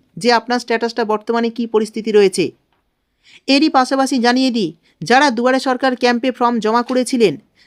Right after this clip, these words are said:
যেমন লক্ষ্মীর ভাণ্ডার প্রকল্পে ফর্ম জমা করলে আপনার যখন ফর্মটা আপলোড করা হয়, তখন কিন্তু একটা অ্যাপ্লিকেশন আইডি আপনাদের পাঠানো হয় ফোনে। তো এক্ষেত্রেও আপনাদের কিন্তু ফোনে একটি অ্যাপ্লিকেশন আইডি শো করা হবে,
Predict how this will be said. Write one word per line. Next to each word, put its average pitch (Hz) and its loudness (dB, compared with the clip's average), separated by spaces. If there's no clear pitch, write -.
যেমন 277 0
লক্ষ্মীর 247 0
ভাণ্ডার 269 2
প্রকল্পে 254 2
ফর্ম 233 -2
জমা 214 0
করলে 240 0
আপনার 220 -2
যখন 240 -2
ফর্মটা 233 -2
আপলোড 226 -2
করা 240 2
হয়, 220 2
তখন 262 2
কিন্তু 262 0
একটা 262 0
অ্যাপ্লিকেশন 240 -2
আইডি 220 0
আপনাদের 233 -2
পাঠানো 233 0
হয় 220 0
ফোনে। 202 -2
তো 285 4
এক্ষেত্রেও 277 0
আপনাদের 262 0
কিন্তু 262 -2
ফোনে 254 0
একটি 233 -2
অ্যাপ্লিকেশন 247 0
আইডি 233 0
শো 247 0
করা 233 4
হবে, 185 2